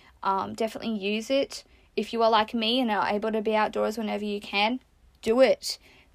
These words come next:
Um, embrace that. Take advantage of that time. And by being active, you know, that can mean going for walks, just going for runs around the block, um,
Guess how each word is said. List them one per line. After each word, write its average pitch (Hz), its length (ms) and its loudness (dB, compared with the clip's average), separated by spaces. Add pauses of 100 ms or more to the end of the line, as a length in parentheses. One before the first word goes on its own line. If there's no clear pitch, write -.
Um, 202 400 -2 (220)
embrace 240 500 4
that. - 480 2 (320)
Take 247 320 0
advantage 226 580 -2
of 208 340 2
that 196 240 0
time. 208 580 -4 (1300)
And 220 580 -2
by 233 160 4
being 277 320 -2
active, 254 580 -2
you 220 140 -4
know, 208 180 -4
that 214 200 -2
can 233 220 -2
mean 220 360 -4 (260)
going 226 220 0
for 247 180 -2
walks, 214 560 0
just 214 260 -4
going 226 200 0
for 233 120 -4
runs 214 360 -2
around 214 280 -4
the 220 80 -4
block, 208 560 -2 (460)
um, 196 600 -6